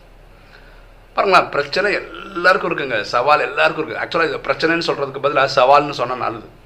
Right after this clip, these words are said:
பிரச்சனைனா முடிக்கவே முடியாதோன்ற டவுட் வரும், சவால்னா ஒரு கை பார்த்துருவோன்னு ஒரு தைரியம் வரும். சரியா?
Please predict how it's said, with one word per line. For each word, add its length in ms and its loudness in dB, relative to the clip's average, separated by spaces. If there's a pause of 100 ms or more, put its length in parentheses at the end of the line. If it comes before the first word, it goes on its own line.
(120)
பிரச்சனைனா 380 -2
முடிக்கவே 320 -4
முடியாதோன்ற 540 2
டவுட் 160 -4
வரும், 280 -6
சவால்னா 560 0 (280)
ஒரு 120 -10
கை 220 0
பார்த்துருவோன்னு 440 2
ஒரு 140 -6
தைரியம் 340 0
வரும். 160 -14 (1000)
சரியா? 440 -2